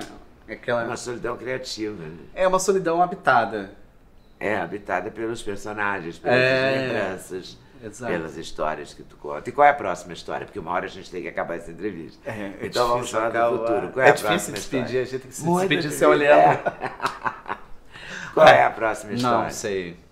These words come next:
Speaker 1: Hum, hum.
Speaker 2: Agora você tá viajando lançando.
Speaker 1: É. Eu tô autografando Família Tudo e, e,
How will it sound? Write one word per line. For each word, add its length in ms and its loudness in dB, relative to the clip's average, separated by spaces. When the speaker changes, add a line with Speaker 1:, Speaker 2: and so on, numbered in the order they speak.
Speaker 1:
Hum, 200 -14
hum. 200 -10
Speaker 2:
Agora 300 2
você 80 -8
tá 80 -2
viajando 460 -4
lançando. 600 -8
Speaker 1:
É. 280 -2
Eu 80 -4
tô 160 -6
autografando 1120 -8
Família 400 -6
Tudo 760 -12
e, 680 -10
e, 480 -8